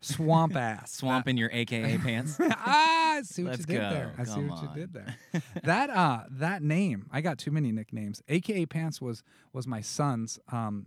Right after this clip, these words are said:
Speaker 1: nickname when he was three. I would have to buy him six toddler shorts because his waist was so big.
Speaker 2: Oh, wow.
Speaker 1: But then when you buy a six toddler, the,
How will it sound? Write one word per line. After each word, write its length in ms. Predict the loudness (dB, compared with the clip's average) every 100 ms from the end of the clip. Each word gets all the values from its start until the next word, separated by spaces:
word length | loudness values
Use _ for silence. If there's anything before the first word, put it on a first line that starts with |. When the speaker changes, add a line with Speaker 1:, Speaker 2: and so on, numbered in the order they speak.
| -4
Speaker 1:
nickname 420 | -4 -2 -4 -2
when 120 | -4
he 160 | -2 -2
was 300 | -2 -6 -12 _ _ _ _
three. 560 | -10 -2 2 2 0 -2
I 60 | -2
would 100 | -2
have 120 | -2
to 80 | -4
buy 240 | -2 0
him 340 | 0 0 -4 -8 -12
six 480 | -10 -4 -6 -6
toddler 500 | -4 -4 -2 -4 -6 -12 _
shorts 420 | -6 -2 -2 -2 -10
because 280 | -8 -6
his 160 | -6 -6
waist 320 | -4 -4 -4
was 100 | -10
so 200 | -8 -8
big. 320 | -8 -10 -10 -4
Speaker 2:
Oh, 120 | -2
wow. 280 | 0 -2 -2
Speaker 1:
But 100 | 0
then 60 |
when 60 | 0
you 80 | 0
buy 140 | 0
a 60 | -2
six 260 | -6 -8
toddler, 420 | -10 -8 -6 -4 -6
the, 220 | -6